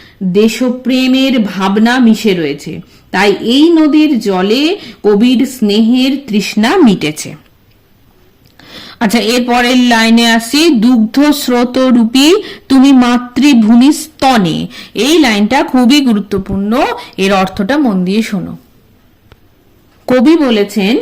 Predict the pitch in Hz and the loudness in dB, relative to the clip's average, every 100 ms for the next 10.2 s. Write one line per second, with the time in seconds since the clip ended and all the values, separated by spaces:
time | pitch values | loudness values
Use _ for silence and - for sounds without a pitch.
0 | - - 180 196 214 208 196 190 - - | -6 -14 -6 0 2 4 2 -2 -12 -14
1 | 185 180 196 214 240 294 285 320 349 359 | -12 -4 -2 2 2 2 4 4 2 2
2 | 269 233 269 233 202 208 220 269 294 285 | 0 0 2 2 0 -2 -2 -2 -2 -2
3 | 294 294 220 185 170 - - - 214 233 | -4 -2 0 0 -2 -10 -10 -4 -2 -2
4 | 220 196 269 277 254 330 - 320 240 214 | -2 -4 -4 -4 -4 -4 0 2 2 2
5 | 233 269 226 - - - - 208 208 202 | 0 0 -2 -6 -18 -20 -10 -4 -2 0
6 | 208 196 185 247 247 208 233 285 214 190 | -2 -4 -2 -2 0 0 0 -2 -2 0
7 | 214 233 247 233 269 294 311 294 214 220 | 2 2 0 2 2 4 4 2 2 -2
8 | 214 240 254 269 277 - - - 208 202 | -4 -4 -2 -2 -6 -10 -20 -12 -4 -2
9 | 190 233 220 247 285 - - 233 185 135 | 2 2 2 2 2 0 0 0 0 -4
10 | 147 | -14